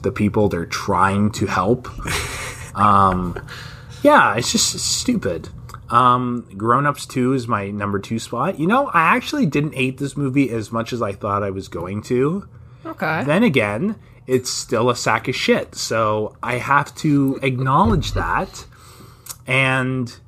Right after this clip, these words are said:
Speaker 1: Taylor Lautner's in this movie too, so that just adds another point there. There you go.
Speaker 2: Ooh,
Speaker 1: Um,
Speaker 2: shots fired.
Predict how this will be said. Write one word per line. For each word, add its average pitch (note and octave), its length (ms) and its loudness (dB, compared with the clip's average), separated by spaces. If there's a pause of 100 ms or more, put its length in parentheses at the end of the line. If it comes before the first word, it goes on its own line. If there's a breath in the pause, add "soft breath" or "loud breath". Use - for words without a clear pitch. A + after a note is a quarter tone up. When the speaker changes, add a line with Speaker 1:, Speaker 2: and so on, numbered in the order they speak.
(840)
Speaker 1:
Taylor E3 260 2
Lautner's C#3 500 4
in A2 100 0
this G#2 160 -4
movie G#2 260 0
too, A2+ 280 2
so G#2 160 -4
that G#2 180 2
just - 280 -6
adds G#2 320 -4
another A2 280 -2
point E3 300 -8
there. E2 340 -10
There F#2+ 140 -4
you G2+ 100 -4
go. A2+ 280 -4 (680 loud breath)
Speaker 2:
Ooh, A#2+ 40 -6
Speaker 1:
Um, B2 260 6
Speaker 2:
shots F3 320 0
fired. D#3 440 -4